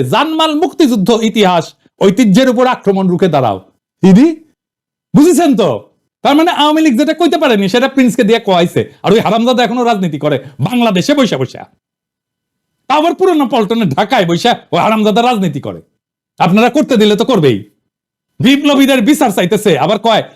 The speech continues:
সাতই মার্চের ছুটি বাতিল করা যাবে না। কইতেছে সরকারের বিভিন্ন সিদ্ধান্ত নিচ্ছে কাদের পরামর্শে, মানে ওর পরামর্শ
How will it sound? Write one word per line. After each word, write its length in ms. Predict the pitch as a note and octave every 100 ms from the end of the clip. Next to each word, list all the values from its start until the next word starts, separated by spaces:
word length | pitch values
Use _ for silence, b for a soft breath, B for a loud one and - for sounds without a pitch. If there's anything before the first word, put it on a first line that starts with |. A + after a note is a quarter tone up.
| -
সাতই 300 | - A3 B3+
মার্চের 240 | B3+ C4+ -
ছুটি 160 | B3 C4
বাতিল 260 | G3 F#3 D#3+
করা 120 | D3 B2
যাবে 140 | G#2+
না। 80 | A2
কইতেছে 400 | D#3+ F#3 - E3 - B B B
সরকারের 400 | B3 C4 D4 C4+
বিভিন্ন 300 | A#3+ C#4 E4
সিদ্ধান্ত 400 | - D4 A#3 C#4
নিচ্ছে 280 | C4+ C4 D4
কাদের 280 | A#3 G3+ C4+
পরামর্শে, 440 | C4 G3+ D#3+ -
মানে 140 | E3 A3+
ওর 100 | C4
পরামর্শ 360 | D4 A3+ G#3+